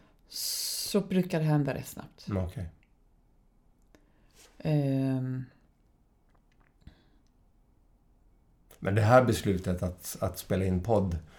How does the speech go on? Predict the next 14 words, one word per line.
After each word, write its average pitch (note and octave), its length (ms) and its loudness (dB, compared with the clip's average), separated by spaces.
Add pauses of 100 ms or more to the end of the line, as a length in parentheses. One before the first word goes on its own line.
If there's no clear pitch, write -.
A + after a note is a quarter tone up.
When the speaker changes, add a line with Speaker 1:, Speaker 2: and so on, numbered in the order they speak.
(380)
Speaker 2:
var F#2 200 4
inget E2+ 320 0
jättestort F2+ 580 -6
och F2 60 -6
svårt F#2 320 -4
beslut, G#2 400 -6
utan F#2 240 -4
det F#2 80 0
var G#2 100 2
väl G2+ 120 2
mest F2+ 260 0
att F2+ 120 -4
det F#2 100 -4
har, F2+ 260 -2